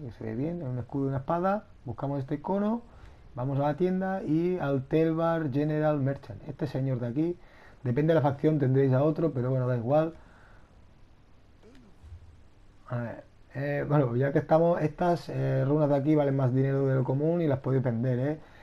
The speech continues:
Os dejo aquí arriba un vídeo de oro, ¿vale? Que también explico esto y muchas más cosas para que hagáis dinerito. Y nada, aquí también están los cofres, ¿vale? Valen cien K los cofres de treinta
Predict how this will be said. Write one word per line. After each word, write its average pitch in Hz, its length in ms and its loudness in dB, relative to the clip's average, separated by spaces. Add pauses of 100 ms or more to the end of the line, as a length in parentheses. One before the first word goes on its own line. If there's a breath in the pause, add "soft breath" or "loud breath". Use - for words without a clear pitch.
(260 loud breath)
Os 120 120 -2
dejo 139 180 2
aquí 151 100 6
arriba 143 360 8
un 131 540 6
vídeo 151 300 6
de 131 140 4
oro, 170 340 2
¿vale? 131 160 -2
Que 139 60 0
también 127 200 -2
explico 135 280 -2
esto 135 180 -2
y - 20 2
muchas 131 260 0
más 120 120 -2
cosas 139 300 -4
para 127 180 -4
que 120 80 -8
hagáis 120 260 -4
dinerito. 117 440 -4 (720 soft breath)
Y 127 60 0
nada, 131 260 4
aquí 143 180 2
también 165 240 2
están 170 380 0
los 175 140 -4
cofres, 180 520 -8
¿vale? 131 360 -8
Valen 131 520 -2
cien 170 220 2
K 120 260 -2
los 110 140 -6
cofres 113 320 -4
de 135 120 0
treinta 190 520 0